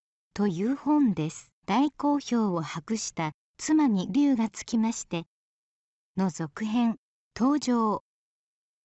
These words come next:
竜と出会って、あ、という間に幸せをつかんだ夫婦の実話です。「竜っ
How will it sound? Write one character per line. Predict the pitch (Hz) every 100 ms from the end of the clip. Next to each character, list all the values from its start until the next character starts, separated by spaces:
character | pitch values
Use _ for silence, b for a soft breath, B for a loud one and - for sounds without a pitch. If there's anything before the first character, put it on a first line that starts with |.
| -
竜 | 240 311 302
と | 175 156
出 | 160
会 | 180 226
っ | - -
て、 | 165 - _
あ、 | - 220 - _ _ _ _ _ _ _ _ _
と | 226
い | 226 220
う | 226
間 | 190 214 196
に | 185 185 -
幸 | - - 214 277 311
せ | - 285
を | 277
つ | - -
か | 294
ん | 311 294
だ | 285
夫 | - 285 262
婦 | - 214
の | 170
実 | 147 160 -
話 | 226 202 185
で | 180
す。 | 208 _ _ 185
「竜 | 269
っ | 339